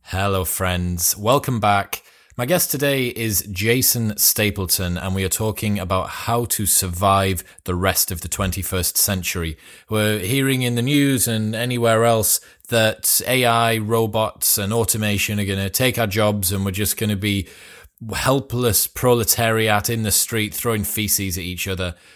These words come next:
So how do we survive it? What are the skills and the knowledge that we need to make ourselves robust and resilient against this oncoming apocalypse of meaninglessness? And Jason has some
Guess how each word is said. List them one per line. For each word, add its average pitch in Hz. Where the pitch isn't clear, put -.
So 131
how 156
do 156
we 151
survive 117
it? 95
What 127
are 131
the 120
skills 117
and 101
the 101
knowledge 110
that 104
we 104
need 104
to -
make 110
ourselves 107
robust 110
and 98
resilient 98
against 95
this 101
oncoming 117
apocalypse 98
of 90
meaninglessness? 92
And 90
Jason 110
has 95
some 101